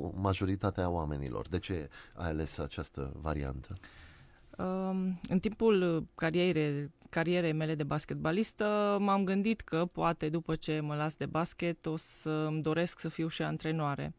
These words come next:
Speaker 1: De fapt, nu ai multe variante, cred, ca și sportiv,
Speaker 2: A-
Speaker 1: odată cu încheierea carierei, nu?
Speaker 2: Așa este.
Speaker 1: Dacă vrei să rămâi în domeniu.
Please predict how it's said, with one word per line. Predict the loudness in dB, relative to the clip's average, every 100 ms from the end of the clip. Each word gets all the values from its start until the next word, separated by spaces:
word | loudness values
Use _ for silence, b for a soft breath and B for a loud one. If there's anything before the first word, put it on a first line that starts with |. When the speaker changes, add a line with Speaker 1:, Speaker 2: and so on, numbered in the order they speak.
| B B 0
Speaker 1:
De |
fapt, | 2 2 0
nu | -2 0 0 0
ai | 2
multe | 4 4 4
variante, | 4 4 4 2 -2
cred, | 0 0 0 -4 -10
ca | -2 0
și | 0 -2
sportiv, | -2 -4 0 -2 0
Speaker 2:
A- | 0
Speaker 1:
odată | 2 2 2 0
cu | 0 0
încheierea | 2 2 4 2
carierei, | 0 2 0 0
nu? | 0
Speaker 2:
Așa | 0 0 0
este. | 2 2
Speaker 1:
Dacă | 4
vrei | 4
să | 4 2
rămâi | 2 2
în | 2
domeniu. | 0 0 -4 -6